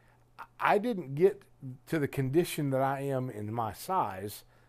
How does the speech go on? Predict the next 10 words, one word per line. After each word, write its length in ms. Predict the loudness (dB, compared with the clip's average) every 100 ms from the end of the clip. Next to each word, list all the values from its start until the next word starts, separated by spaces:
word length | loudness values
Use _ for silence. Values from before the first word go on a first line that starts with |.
| -4
by 180 | -2 -2
eating 340 | -2 -2 -2
one 180 | -2 -2
time 260 | -2 -2 -2
a 60 |
week. 420 | -4 -4 -6 -20 -20 -20 -20 _ _ _ _
Uh, 240 | -20 -16 -4
that 140 | 0
wouldn't 220 | 2 0
happen. 440 | 0 0 0 -12